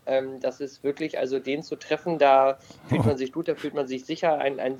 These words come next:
Speaker 1: unglaublich freundlicher und wie gesagt auch sympathischer Mensch. Und, ähm,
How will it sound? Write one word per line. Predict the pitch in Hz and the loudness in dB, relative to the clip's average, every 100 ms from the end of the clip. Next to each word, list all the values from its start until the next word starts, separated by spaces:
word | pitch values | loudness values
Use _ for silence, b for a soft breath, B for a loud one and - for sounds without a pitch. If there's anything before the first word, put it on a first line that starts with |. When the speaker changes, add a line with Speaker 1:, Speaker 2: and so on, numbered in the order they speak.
| - | -4
Speaker 1:
unglaublich | 160 190 170 165 151 | -2 4 4 2 -4
freundlicher | - 147 160 170 - 156 143 | -4 -2 -2 -4 -4 -4 -4
und | 143 139 | -8 -10
wie | 135 | -8
gesagt | 131 139 135 | -4 -4 -6
auch | 123 | -8
sympathischer | 139 131 143 139 131 | -10 -6 -6 -4 -4
Mensch. | 123 139 175 | -2 -6 -6
Und, | - 135 127 | -8 -8 0
ähm, | 131 131 | 0 0